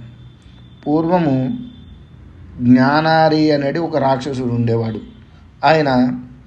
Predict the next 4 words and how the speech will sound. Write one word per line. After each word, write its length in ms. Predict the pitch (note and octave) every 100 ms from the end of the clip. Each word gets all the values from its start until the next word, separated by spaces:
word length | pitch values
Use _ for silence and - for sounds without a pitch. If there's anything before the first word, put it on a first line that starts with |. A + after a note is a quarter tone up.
| - - - - -
తపస్సు 320 | B2+ C3 C#3
చేసి 480 | D3 C#3+ C3+ E3 F#3 B2+ - - - - - -
దేవతల 480 | C3+ D3+ D#3 D#3 D#3
యొక్క 580 | D#3 - D3+ C3+ B2